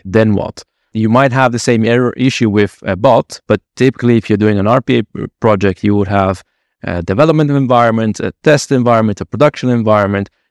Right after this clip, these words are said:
You have different people taking care of the maintenance. You, you have written the code, you have done release notes, you have done things properly. Everything is there to do things properly. Whereas with a macro, that's a bit harder. Uh,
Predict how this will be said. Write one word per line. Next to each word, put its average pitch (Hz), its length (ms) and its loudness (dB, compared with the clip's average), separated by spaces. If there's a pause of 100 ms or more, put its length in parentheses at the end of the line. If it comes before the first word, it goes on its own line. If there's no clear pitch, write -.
You 104 140 0
have 98 480 -2
different 113 340 0
people 107 560 0 (140)
taking 101 320 0
care 101 300 0
of 98 260 0
the 107 100 -2
maintenance. 117 640 0
You, 110 120 0
you 101 240 0
have 98 200 0 (520)
written 117 340 2
the 113 80 2
code, 104 320 0
you 101 60 2
have 95 80 -2
done 98 180 0
release 127 460 -2
notes, 113 360 2
you 101 100 -2
have 101 200 0
done 107 240 2
things 101 480 -2 (380)
properly. - 500 -2
Everything 117 380 0
is 98 80 -4
there 107 120 2
to 101 120 -8
do 104 120 0
things 98 280 -4
properly. - 440 -6 (680)
Whereas 120 320 2
with 104 100 -2
a 104 60 0
macro, 104 320 0
that's 90 200 0
a 87 60 -2
bit 87 240 -2 (240)
harder. - 420 -6 (460)
Uh, 92 260 -2